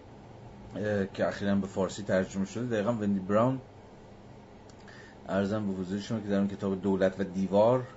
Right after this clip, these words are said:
یا همون، در واقع، دو-، دیوار، در واقع، مرز، حصار، فلان اینها، دقیقاً رو همین قضیه دست می‌ذاره، روی، باز، این پارادوکس این که چگونه ما در عصر افول حاکمیت‌های ملی، اه،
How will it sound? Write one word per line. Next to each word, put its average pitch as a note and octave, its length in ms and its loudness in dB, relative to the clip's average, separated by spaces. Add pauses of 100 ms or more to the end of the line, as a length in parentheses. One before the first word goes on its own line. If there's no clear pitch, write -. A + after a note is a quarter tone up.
(120)
یا F2+ 80 -4
همون، F#2+ 320 2
در F2+ 140 0
واقع، F2 200 -4
دو-، F2 160 -6
دیوار، F2+ 380 0
در F2 120 -4
واقع، E2+ 180 -6
مرز، E2+ 460 -4
حصار، F2 560 -4
فلان E2+ 240 -4
اینها، G2+ 300 -2 (380)
دقیقاً G2 220 4
رو A2 100 2
همین G#2+ 280 0
قضیه F2+ 280 0
دست E2+ 380 0
می‌ذاره، C#2 360 -10 (120)
روی، F#2 260 0
باز، F#2 200 -2
این G2 100 0
پارادوکس F2+ 640 -6 (840)
این F#2 180 -4
که F2+ 360 -4 (300)
چگونه E2+ 360 -8
ما F2+ 220 -2
در E2 240 -4
عصر - 360 -8
افول G#2+ 440 -6
حاکمیت‌های G#2 720 -2
ملی، G2 500 -2 (840)
اه، F#2+ 280 2